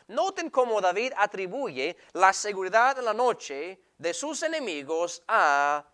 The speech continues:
Jehová. Algo tan sencillo como despertarse y, bueno, mi casa no fue invadida. No vinieron bombas de, de Corea del Norte. No vino ningún asaltante a la noche.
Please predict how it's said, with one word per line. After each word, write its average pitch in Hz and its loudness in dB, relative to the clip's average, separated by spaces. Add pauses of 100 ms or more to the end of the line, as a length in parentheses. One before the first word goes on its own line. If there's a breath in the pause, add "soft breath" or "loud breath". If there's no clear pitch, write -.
(380)
Jehová. 151 4 (300 loud breath)
Algo 254 8
tan 302 0
sencillo 202 -6 (260 soft breath)
como 220 6
despertarse 262 0
y, 180 -8
bueno, 302 0 (200 loud breath)
mi 202 2
casa 233 4
no 226 0
fue 233 -2
invadida. 240 -6 (920 soft breath)
No 247 4
vinieron 277 -2
bombas 254 6
de, 190 0
de 190 0
Corea 240 8
del 233 2
Norte. 247 4 (420 loud breath)
No 285 6
vino 302 -2
ningún 262 -4
asaltante 254 -2
a 220 -4
la 233 -6
noche. 269 -6